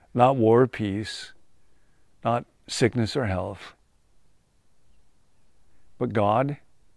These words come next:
and His goodness and His love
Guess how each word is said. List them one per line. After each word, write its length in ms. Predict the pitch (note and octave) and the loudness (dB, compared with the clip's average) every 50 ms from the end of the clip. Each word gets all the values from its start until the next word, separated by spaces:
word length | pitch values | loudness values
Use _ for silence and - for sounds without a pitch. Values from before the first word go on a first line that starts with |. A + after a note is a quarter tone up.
| - - - - _ - - - - - - - - _ - | -20 -20 -20 -20 _ -20 -20 -20 -20 -20 -20 -20 -16 _ -4
and 140 | A2+ A2 G2+ | -4 0 0
His 200 | A2+ A#2+ A2 - | 0 0 0 0
goodness 640 | - A2 G2+ G#2+ A2 A#2+ A2 - - - - - - _ _ - - _ _ _ _ _ _ - - - - - - - - - - - | -2 -4 -2 -4 -6 -8 -8 -8 -10 -10 -12 -14 -20 _ _ -20 -20 _ _ _ _ _ _ -20 -20 -20 -20 -20 -20 -20 -20 -18 -12 -10
and 180 | G#2 G#2 F#2+ | -8 -6 -4
His 200 | G#2 A#2+ G#2+ - A2 | -4 -4 -4 -2 -2
love 460 | G#2 G2 G2 G2+ G#2 G#2+ - - | -2 -2 -2 -2 -4 -8 -14 -18